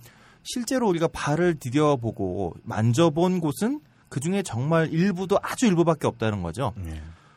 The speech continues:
Speaker 1: 심지어는 이제 내가 살고 있는 우리 동네에서 벌어지는 일도 내가 직접 경험하는 건 없어요.
Speaker 2: 음.
Speaker 1: 그러니까, 어, 우리 동네에서 벌어진 일도 뭐 신문에서 보든지 티비에서 보든지
Speaker 2: 음.
Speaker 1: 책을 통해서 보든지 뭐 인터넷 뉴스를 보든지 심-,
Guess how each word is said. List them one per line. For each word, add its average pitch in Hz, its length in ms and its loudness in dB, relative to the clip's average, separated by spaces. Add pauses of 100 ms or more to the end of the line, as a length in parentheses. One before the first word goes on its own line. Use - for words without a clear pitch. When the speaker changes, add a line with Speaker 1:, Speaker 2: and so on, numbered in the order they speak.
(540)
Speaker 1:
심지어는 202 500 0
이제 165 100 0
내가 151 220 2
살고 269 340 0
있는 202 400 0
우리 190 240 -4
동네에서 180 640 2
벌어지는 139 560 -2
일도 101 760 -2
내가 107 200 -2
직접 123 240 -2
경험하는 120 500 0
건 117 180 -2
없어요. 85 580 -4
Speaker 2:
음. 80 280 -12 (380)
Speaker 1:
그러니까, 101 640 -2
어, 135 220 2 (160)
우리 185 160 -2
동네에서 196 320 4
벌어진 135 420 0
일도 117 300 -2
뭐 95 560 -6 (160)
신문에서 214 580 0
보든지 101 400 -6
티비에서 160 400 -2
보든지 107 320 -4
Speaker 2:
음. - 40 -12
Speaker 1:
책을 180 180 -4
통해서 160 260 -4
보든지 98 600 -8
뭐 92 140 -6
인터넷 110 300 -4
뉴스를 113 300 -4
보든지 98 380 -8
심-, 185 240 -8